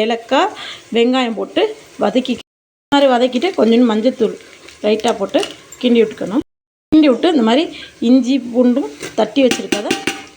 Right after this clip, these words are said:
போட்டுக்கணும். இந்த மாதிரி மல்லித்தழை,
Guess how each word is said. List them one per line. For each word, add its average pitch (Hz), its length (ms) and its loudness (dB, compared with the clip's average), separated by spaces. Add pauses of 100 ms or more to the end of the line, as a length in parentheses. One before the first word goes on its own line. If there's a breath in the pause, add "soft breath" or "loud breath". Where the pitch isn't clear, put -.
(100)
போட்டுக்கணும். 208 560 -4 (4000)
இந்த 262 120 -2
மாதிரி 262 220 4
மல்லித்தழை, 240 400 0